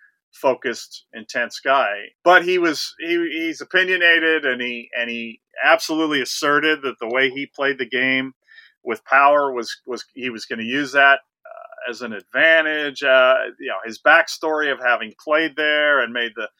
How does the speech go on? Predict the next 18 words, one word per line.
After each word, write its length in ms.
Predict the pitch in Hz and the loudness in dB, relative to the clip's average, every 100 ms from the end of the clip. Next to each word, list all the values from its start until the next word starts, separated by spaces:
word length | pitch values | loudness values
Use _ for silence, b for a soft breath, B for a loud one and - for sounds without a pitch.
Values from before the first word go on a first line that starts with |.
| b b _ | b b _
made 200 | 131 127 | 0 0
the 80 | 117 | -2
pilgrimage 640 | - 156 151 143 139 - | 0 0 0 -6 -6 -8
trip 240 | - 147 143 | -4 -2 -2
as 140 | 117 - | -8 -12
a 60 | |
kid 480 | - 190 190 180 135 | -4 0 2 2 0
and 140 | 117 - | -4 -6
teed 200 | 160 151 | 0 4
off 260 | 147 139 147 | 4 4 0
nervously 460 | 147 147 - 143 | -6 -6 -10 -8
in 100 | 127 | -8
front 220 | - 131 | -4 -4
of 80 | 120 | -4
the 40 | - | -4
clubhouse. 340 | 135 131 127 | 0 0 2
That 120 | 185 | 2
was, 160 | 170 | 2